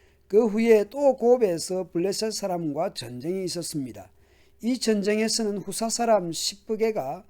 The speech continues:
적의 거인 사압을 쳐 죽였습니다. 그리고 곱에서 또 다른 전쟁이 있었을 때 베들레헴 사람 야레 오르김의 아들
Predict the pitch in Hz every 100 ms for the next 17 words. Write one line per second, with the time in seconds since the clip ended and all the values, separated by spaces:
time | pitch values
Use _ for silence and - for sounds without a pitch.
0 | _ _ _ _ 220 220 226 220 175 175
1 | 202 214 - 226 196 151 175 185 - 185
2 | 185 175 170 160 - 139 120 98 - _
3 | _ _ _ _ 196 220 220 208 214 214
4 | 208 202 190 254 254 254 202 175 - 160
5 | 160 180 170 175 180 170 190 175 226 151
6 | 180 240 _ _ _ _ _ _ 185 208
7 | 220 214 185 170 156 151 143 147 156 180
8 | 175 180 190 185 202 185 165 156 139 139